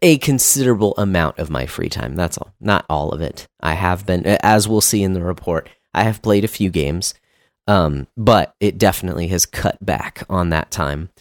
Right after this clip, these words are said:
Um, but no, it's, it's been good. Uh, you know, I talked about it a little bit on the previous episode,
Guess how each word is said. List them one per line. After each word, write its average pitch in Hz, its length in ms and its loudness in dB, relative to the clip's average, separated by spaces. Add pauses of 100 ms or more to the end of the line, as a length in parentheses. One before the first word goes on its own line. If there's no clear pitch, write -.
(420)
Um, 87 320 2
but 135 140 4
no, 160 180 8
it's, 123 160 4
it's 131 200 2
been 131 220 2
good. 120 460 4 (440)
Uh, 90 300 0 (400)
you 107 180 4
know, 92 140 4
I 90 60 2
talked 110 200 4
about 101 180 6
it 95 40 6
a 98 40 6
little 98 200 4
bit 90 240 2 (100)
on 95 140 2
the 85 360 2
previous 131 380 4
episode, 123 540 4